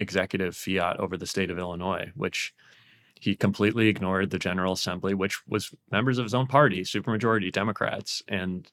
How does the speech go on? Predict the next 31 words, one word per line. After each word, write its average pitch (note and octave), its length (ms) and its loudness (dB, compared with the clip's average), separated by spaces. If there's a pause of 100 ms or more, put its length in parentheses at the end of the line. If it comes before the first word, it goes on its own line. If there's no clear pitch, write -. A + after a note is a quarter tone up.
they G2 180 2
had G2+ 200 4
literally F2+ 460 0
no G2 180 4
voice - 500 -2
whatsoever G2 800 2
for F2 540 -4 (840)
a - 60 -4
year, G2 400 2 (580)
two F#2 140 -2
years, A2 480 2 (240)
uh, F2 440 -2 (280)
during G2 300 2 (240)
covid, C3 440 2 (140)
for - 160 -6
covid G2+ 260 0
policy. B2+ 320 6
So G#2+ 140 0
you G2+ 80 4
had A2+ 160 4
constituents G#2 600 2
who G2 80 0
maybe G2 240 2
have G2 80 0
had F#2 320 0 (440)
totally G#2+ 300 6
different G2 280 4
opinions C#3 360 0
than F#2 140 -2
the F#2 80 -6
governor F2+ 420 -4